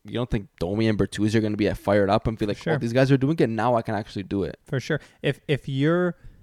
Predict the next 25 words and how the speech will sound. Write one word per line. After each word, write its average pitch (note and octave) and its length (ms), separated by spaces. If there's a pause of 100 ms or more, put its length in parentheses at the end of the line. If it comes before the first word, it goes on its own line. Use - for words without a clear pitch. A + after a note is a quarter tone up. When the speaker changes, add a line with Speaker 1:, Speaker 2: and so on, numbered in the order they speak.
(360)
Speaker 2:
um, A#2 340
relying A#2+ 600
on G#2+ 320 (120)
Benoit A#2 640 (140)
and A#2 180
Mark A2 260
Giordano A#2 640
and A2 360
Jake B2+ 260
Speaker 1:
Yeah. B2 100
Speaker 2:
McCabe A2 340
to A#2+ 100
be A2+ 160
the A2 160
bruisers A#2+ 420
on A#2 160
this A#2 160
team, G#2+ 360 (400)
you're A#2 140
gonna A2+ 160
play G#2+ 180
five - 300
playoff - 240
Speaker 1:
Yeah. - 80
Speaker 2:
games. - 300